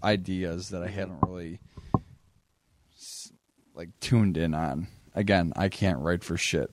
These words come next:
but something like that would be cool. Like, like a, a, a bad guy turned good guy that ends up saving the world, essentially.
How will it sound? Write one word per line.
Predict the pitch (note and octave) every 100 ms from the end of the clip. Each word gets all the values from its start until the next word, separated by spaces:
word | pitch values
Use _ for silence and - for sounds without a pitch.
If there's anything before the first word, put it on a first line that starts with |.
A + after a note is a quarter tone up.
| -
but | F2 C#2+ - - - -
something | - D3 D3+ C3+
like | F2+ F2
that | D2 C#2
would | C2
be | D2
cool. | - D#2+ C#2 C2+ - - - - _ _ _ _ _ _ _ _ _ -
Like, | G#2+ A2 -
like | F2 G#2
a, | F#2+ G2 -
a, | F#2 G#2 F#2
a | - G#2
bad | A2+ - G#2 G2+
guy | G2
turned | F#2 - G2+ G2
good | F#2 F2
guy | F2 E2
that | E2
ends | F2+ G2
up | F2 -
saving | - E2 D2+ D2+
the | C#2+
world, | C2 C#2 C2 - -
essentially. | - F2 D#2+ - C#2+ D#2+